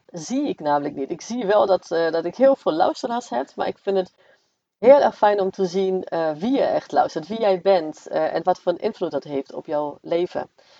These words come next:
Dus ga me vooral taggen op Instagram, eh, daar heet ik Positief Opvoeden. En daar vind je ook in mijn link in bio trouwens de aanmeldlink voor de masterclass.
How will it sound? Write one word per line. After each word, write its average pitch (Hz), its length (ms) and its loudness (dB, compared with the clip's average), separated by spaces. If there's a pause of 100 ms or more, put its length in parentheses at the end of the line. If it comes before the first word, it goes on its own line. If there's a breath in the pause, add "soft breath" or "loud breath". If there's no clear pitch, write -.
(200 soft breath)
Dus 175 180 -4
ga 202 160 4
me 220 120 -2
vooral 185 240 4
taggen 214 280 -2
op 185 140 0
Instagram, 190 680 -2
eh, 165 340 -8
daar 165 120 -4
heet 175 200 -4
ik 156 160 -10
Positief 170 420 -4 (180)
Opvoeden. - 560 -6 (720)
En 175 160 -2
daar 180 180 8
vind 185 200 -2
je 170 120 -2
ook 170 160 -2
in 170 120 -6
mijn 160 140 -2
link 175 180 -6
in 156 160 -10
bio 175 280 -4
trouwens 151 460 -4
de 139 240 -4
aanmeldlink 156 640 -4
voor 139 120 -10
de - 60 -6
masterclass. 180 640 -6